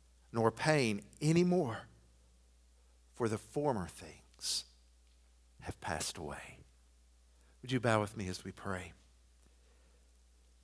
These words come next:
Gracious Lord, I thank you for the hope we have just read about. And Lord, this morning,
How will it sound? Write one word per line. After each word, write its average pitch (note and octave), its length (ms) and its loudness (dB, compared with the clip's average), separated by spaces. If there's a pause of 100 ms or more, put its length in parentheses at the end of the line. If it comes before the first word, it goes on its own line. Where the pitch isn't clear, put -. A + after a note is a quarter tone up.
(580)
Gracious A2 440 2
Lord, G2+ 200 8
I G2 100 6
thank A2 500 4
you F#2+ 120 0
for - 160 -6
the G2+ 100 -4
hope G#2+ 320 0
we F#2+ 100 -4
have F2 100 -4
just - 280 -8
read F2+ 200 -6
about. - 520 -12 (1000)
And A#2 80 -6
Lord, C3 200 8
this C3 220 6
morning, C#3+ 420 8